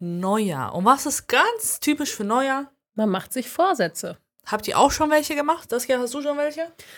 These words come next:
Speaker 2: Auf jeden Fall. Ob ich die einhalten werde, äh, steht wieder in den Sternen.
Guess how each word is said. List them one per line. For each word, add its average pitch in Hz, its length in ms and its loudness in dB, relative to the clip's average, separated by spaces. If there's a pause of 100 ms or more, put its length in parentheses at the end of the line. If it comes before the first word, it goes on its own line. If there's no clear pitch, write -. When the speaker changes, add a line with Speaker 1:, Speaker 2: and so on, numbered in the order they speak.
(220)
Speaker 2:
Auf 160 160 0
jeden 202 180 2
Fall. 202 340 2
Ob 190 120 0
ich 180 80 -4
die 202 200 0
einhalten 233 520 2
werde, 262 380 4
äh, 240 120 0
steht 240 240 -6
wieder 226 140 0
in 220 40 2
den 220 140 2
Sternen. 156 480 0